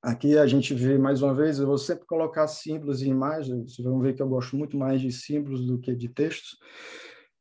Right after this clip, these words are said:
É, mais uma vez, não é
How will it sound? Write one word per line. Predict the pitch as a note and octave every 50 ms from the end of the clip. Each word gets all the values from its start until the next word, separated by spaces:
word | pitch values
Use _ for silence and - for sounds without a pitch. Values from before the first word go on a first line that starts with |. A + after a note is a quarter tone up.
| _ _ _ _ - -
É, | - C#3 C#3 C3+ C3+ C#3 C3+ C3+ C3+ B2+ B2+ B2+ B2 A#2 A#2+ B2 - - - _ -
mais | - C#3+ D3+ D#3 C3 C#3
uma | D#3+ D3+ C#3+
vez, | B2+ C3+ D3 D3+ E3 F#3 F#3+ F#3 F3 - - - _ _ _ _ _ _ _ _ _ _ _ _ _ _ _ _ _ -
não | C3+ C#3+ D3 D#3 D3+ C#3+ C#3
é | C#3+ D3 D3 D#3 D#3+ -